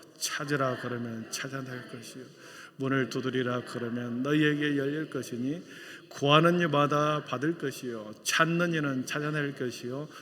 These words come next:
두드리는 이에게 열릴 것이니라." 아멘. 여러분, 우리가 인생을, 인생을 살면서 찾아야 할 때 열심히 찾지 않으면 찾-, 찾-, 찾아지던가요? 하나님께서 구하라 했는데 입을 크게 열어서 구하다 보면 하나님께서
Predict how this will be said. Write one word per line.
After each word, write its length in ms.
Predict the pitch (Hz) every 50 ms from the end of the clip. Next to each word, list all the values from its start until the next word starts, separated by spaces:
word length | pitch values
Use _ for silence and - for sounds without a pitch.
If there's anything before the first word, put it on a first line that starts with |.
| -
두드리는 540 | - - 117 131 143 160 160 156 156 156 147
이에게 560 | 135 131 123 117 113 127 143 165 175 165 - - 120
열릴 420 | 120 117 120 131 139 143 143 -
것이니라." 680 | 123 117 - 123 113 113 117 117 113 107 101 - - - - -
아멘. 360 | 113 113 110 113 113 110 - - - - - - - - - - - - -
여러분, 220 | 165 196 220 208 185
우리가 200 | 190 202 208 185
인생을, 600 | 175 175 175 - 190 185 185 185 180 165 139 156
인생을 340 | 156 160 151 190 175 175 156
살면서 420 | 156 147 147 143 143 139 131 127 - - - - -
찾아야 440 | - - - 196 196 - 214 220 226
할 200 | 208 196 190 -
때 140 | 185 170 156
열심히 560 | 156 175 220 254 - - - 233 220 208 196
찾지 280 | - - 208 196 - 202
않으면 420 | 190 185 185 170 156 147 131 -
찾-, 380 | - - 190 - - - - -
찾-, 380 | - - 190 - - 104 90 - _ _
찾아지던가요? 840 | - 190 185 190 170 - - - - 165 170 - 151 143 147 143 - _ _ _ _ _ _ _ _ _ _ _ _ _ _ _ _ - - -
하나님께서 420 | - 226 226 226 226 196 185 160 -
구하라 360 | - 175 175 185 196 202 208
했는데 420 | 202 190 185 175 170 165 151 156
입을 340 | 147 147 180 190 208 202 -
크게 540 | - - - - - - 202 220 220 214 202
열어서 400 | 185 170 175 170 165 170 165 156 - - - - -
구하다 440 | - - 165 170 185 196 202 202
보면 360 | 185 185 151 151 165 180 170 151
하나님께서 600 | 170 196 202 208 208 190 208 180 - 175 165